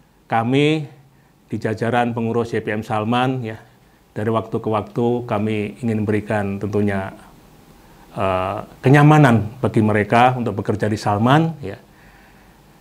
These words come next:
Ya tentunya di samping gaji ya kita harapkan,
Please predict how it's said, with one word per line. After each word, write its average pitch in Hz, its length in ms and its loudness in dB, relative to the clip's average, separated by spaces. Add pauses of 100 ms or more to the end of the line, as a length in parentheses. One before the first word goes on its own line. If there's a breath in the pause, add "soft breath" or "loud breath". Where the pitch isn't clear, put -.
(100)
Ya 110 80 -10
tentunya 120 480 4
di 110 80 2
samping 107 640 -2 (640)
gaji 123 720 4
ya 104 240 -4
kita 104 400 -4
harapkan, 101 480 -4